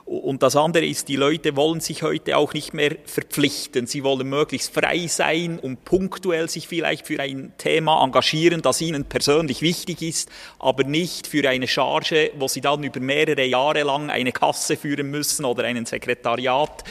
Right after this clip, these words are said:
Diese Verpflichtung ist halt auch eine hohe, hohe Hürde,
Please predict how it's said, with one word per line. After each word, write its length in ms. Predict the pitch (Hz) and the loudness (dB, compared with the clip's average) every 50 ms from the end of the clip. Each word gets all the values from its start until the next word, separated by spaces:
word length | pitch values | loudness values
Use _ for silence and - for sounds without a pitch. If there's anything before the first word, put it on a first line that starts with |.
| - - - - - - | -16 -18 -20 -20 -12 -8
Diese 240 | 151 160 170 151 | -2 0 2 2
Verpflichtung 760 | - 139 - - - 147 151 - - - - 156 151 151 156 147 - - - | 2 0 -2 -2 -2 -4 -4 -4 -6 -4 -2 0 0 0 -2 -6 -10 -10 -8
ist 200 | - 131 - - | -6 -4 0 2
halt 160 | 139 139 - | 2 4 4
auch 160 | 151 156 - | 4 4 4
eine 240 | 151 139 139 131 120 | 2 2 2 0 2
hohe, 240 | 143 165 165 139 113 135 170 - - - | 4 4 4 4 4 0 -2 -2 0 4
hohe 280 | - 160 165 156 117 120 | 6 6 8 6 4 2
Hürde, 480 | 151 160 190 214 220 - 202 196 185 | 0 0 0 0 0 -2 -2 -2 -2